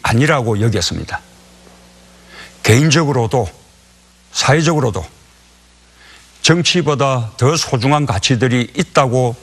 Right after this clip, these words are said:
생각했습니다. 이천사 년 청와대에서 나오게 됐을 때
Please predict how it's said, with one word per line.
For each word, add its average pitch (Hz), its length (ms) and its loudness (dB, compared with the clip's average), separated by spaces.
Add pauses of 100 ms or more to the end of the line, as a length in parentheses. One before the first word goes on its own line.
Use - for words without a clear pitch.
(120)
생각했습니다. 131 680 -2 (1800)
이천사 113 480 2
년 113 220 2 (840)
청와대에서 139 840 2
나오게 143 320 2
됐을 113 320 -2
때 104 300 0